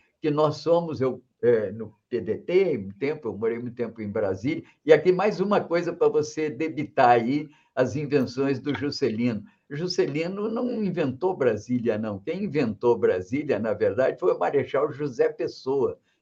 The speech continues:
que ninguém fala nele, entende? E ninguém fala que o projeto que definiu a área onde dava Brasília vem do governo Getúlio Vargas,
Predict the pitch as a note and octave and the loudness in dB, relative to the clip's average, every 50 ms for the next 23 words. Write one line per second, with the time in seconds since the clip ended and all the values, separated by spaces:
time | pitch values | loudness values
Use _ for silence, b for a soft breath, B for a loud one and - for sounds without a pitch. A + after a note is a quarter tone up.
0 | _ _ - D#3+ E3+ F3 D3 D3 F#3+ A3+ F3 - - E3+ D#3 E3 E3+ F3 F3 D3+ | _ _ -6 -2 -2 -2 0 0 -2 -2 -4 0 2 4 6 6 6 4 4 2
1 | C#3 C3+ C#3+ D#3 D3+ A#2+ G2 F#2 F#2 - - A#2+ B2+ B2 b b b - F#3 F#3 | 0 0 0 -2 -2 -4 -8 -10 -10 -4 -2 -2 -2 -2 b b b -2 -2 0
2 | G3 F#3+ A3+ B3 A3+ F3+ - - E3 F#3 A#3 - F3 C#3+ B2 - C#3 C#3+ - - | 0 4 4 4 4 2 2 4 6 6 6 6 6 2 0 -2 -6 -8 -2 0
3 | D3 C3 A#2+ - A2+ D3 F3 F3+ - - - B2+ A#2 C3+ - - B2+ A2+ A#2 D3+ | 2 2 2 4 4 4 4 4 0 -6 -8 -4 -2 -2 -2 -2 -2 -2 -2 2
4 | D#3+ D3+ C#3 C3 B2+ C#3 E3 F#3+ G3+ G3 D#3+ C3+ A#2+ A#2+ A#2 A#2 A#2 A#2 A#2 G#2+ | 4 4 6 6 8 8 8 6 6 4 4 2 2 2 0 -2 -2 -2 0 2
5 | A2+ - - A2+ G2 F#2 F#2 A2 C#3+ F#3+ G#3 D#3+ - b b b b b _ C3 | 0 0 0 0 -2 -4 -4 -4 -4 -2 -2 -4 -4 b b b b b _ -6
6 | C3 D3 F#3 A3 B3+ B3 A#3+ A#3 F3+ E3 B2 B2 E3 E3 - F#3 F#3 D3+ D3 F#3 | 0 2 4 4 4 4 0 -2 -2 -2 2 4 4 4 4 2 0 0 2 2
7 | F#3 - - F#3+ F#3+ G3 G#3 D3+ B2+ D3 C#3+ E3+ E3+ D3+ B2+ B2+ G#2 - - _ | 0 2 0 -2 0 2 0 4 6 6 6 6 4 4 2 2 0 0 -4 _